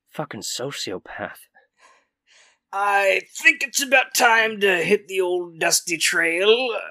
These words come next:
Speaker 2: I say as I stand up.
Speaker 1: Uh, she says, "Well, of course, yeah, you need to make like horse shit and hit the trail. I, I, I get that. Listen, uh,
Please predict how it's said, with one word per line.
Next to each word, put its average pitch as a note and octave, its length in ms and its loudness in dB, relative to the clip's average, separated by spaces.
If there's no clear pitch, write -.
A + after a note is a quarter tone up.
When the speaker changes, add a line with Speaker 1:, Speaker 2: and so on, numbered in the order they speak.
Speaker 2:
I D3 120 -2
say B2 260 0
as A#2+ 120 -4
I A2+ 100 -2
stand A2+ 400 -6
up. A2+ 220 -6
Speaker 1:
Uh, A2+ 560 -2
she - 200 -10
says, A2+ 300 -6
"Well, A#2+ 80 -6
of B2 100 -16
course, G3+ 360 2
yeah, G3+ 200 4
you D#3+ 120 2
need C#3 140 2
to C3+ 60 0
make C3+ 260 2
like E3 180 4
horse G#3+ 240 2
shit A2 280 -2
and G#2 180 -12
hit A2+ 160 -4
the - 60 -20
trail. E3+ 320 4
I, B2+ 180 4
I, D3 300 0
I E3+ 40 -2
get B2+ 220 -6
that. A#2+ 220 0
Listen, D#3+ 340 4
uh, B2+ 240 4